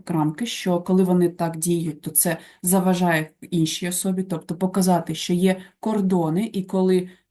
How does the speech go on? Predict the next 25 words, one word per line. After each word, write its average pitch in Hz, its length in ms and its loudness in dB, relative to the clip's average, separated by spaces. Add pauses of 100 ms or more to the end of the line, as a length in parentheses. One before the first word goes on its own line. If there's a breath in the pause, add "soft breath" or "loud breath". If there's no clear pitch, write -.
(100)
люди 190 300 0
думають, 175 340 -2
що - 160 -12
їм 185 120 -4
всьому, 180 340 -6
все 180 260 -4
можна, 175 580 -2 (400 soft breath)
то 185 100 0
цим 226 320 2
вони 233 200 4
порушують 226 840 0
кордони 180 520 0
іншої 190 440 -2
людини. 170 340 -2
Інша 160 320 -6
людина 180 280 -2
стикається 180 640 -4
з 170 460 -2 (400 loud breath)
різними 220 540 4
своїми 190 560 2
реакціями 170 1000 -2
тілесними 170 680 0
в 165 100 -12
тому 170 320 -2
числі. 165 520 -2